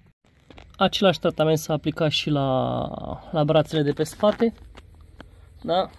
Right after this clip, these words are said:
Avea un pic de, de rugină de suprafață, în special aici pe, pe vârf. Iar ca să o protejez, să o țin cât mai mult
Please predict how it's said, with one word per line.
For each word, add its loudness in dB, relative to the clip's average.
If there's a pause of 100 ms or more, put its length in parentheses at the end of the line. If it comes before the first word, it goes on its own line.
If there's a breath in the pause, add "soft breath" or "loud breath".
Avea -2
un 2
pic -6
de, 2
de -6
rugină -4
de -2
suprafață, -6 (320)
în -6
special -6
aici -8
pe, -6
pe -6
vârf. -6 (1120 soft breath)
Iar 2
ca 2
să -6
o -2
protejez, -4
să -6
o -8
țin -6
cât -8
mai -4
mult -6